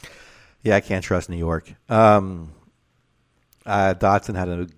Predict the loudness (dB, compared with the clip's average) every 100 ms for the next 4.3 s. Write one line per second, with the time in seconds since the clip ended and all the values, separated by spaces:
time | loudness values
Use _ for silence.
0 | _ _ _ _ -6 -6 -4 -2 -2 -4
1 | -12 -8 -8 -8 -10 -10 -8 -10 -10 -10
2 | -10 -12 -16 -16 -12 -10 -10 -8 -8 -8
3 | -12 -20 _ _ _ _ _ _ _ _
4 | _ _ -10